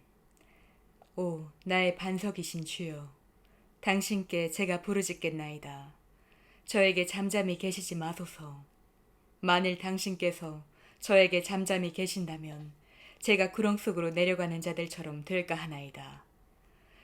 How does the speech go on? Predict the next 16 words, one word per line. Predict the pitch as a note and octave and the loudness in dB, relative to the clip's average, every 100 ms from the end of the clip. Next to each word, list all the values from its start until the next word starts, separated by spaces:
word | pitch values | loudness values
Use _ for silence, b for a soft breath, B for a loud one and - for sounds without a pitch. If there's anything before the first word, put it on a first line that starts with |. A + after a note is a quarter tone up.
| b | b
제가 | - G3 F#3+ | 2 4 2
당신께 | G3 G3 - F#3+ F#3 F3 | 2 0 0 -2 2 2
부르짖을 | G#3 G3 F#3 E3 D#3+ D#3 | 2 -2 -2 -6 -8 -8
때, | D#3+ D3 D3 - - | -10 -10 -12 -18 -8
곧 | F3 D#3 - b b b b | -6 -6 -10 b b b b
제가 | - G3+ F#3+ F#3 | 0 4 4 2
당신의 | F#3+ F#3 - F3+ D#3+ D#3 | -2 -4 -4 -4 -4 -6
거룩한 | - G3 G3 - F3 | 4 4 4 -2 -4
신탁의 | F3 A3+ G#3 G#3+ E3+ | -2 -2 -2 -2 -4
장소를 | E3 F#3+ F#3 F#3+ E3+ | -2 -2 -2 -2 -4
향하여 | E3 F#3 D#3+ D3 C#3+ C#3+ b b b b | -4 -6 -8 -8 -10 -14 b b b b
저의 | - G3+ F3+ | 4 6 6
두 | F#3 G#3 | 4 0
손을 | G#3+ F3+ E3 | 0 -2 -2
들어 | G#3 F#3 | 0 0
올릴 | E3 D#3+ D3+ | 0 -2 -8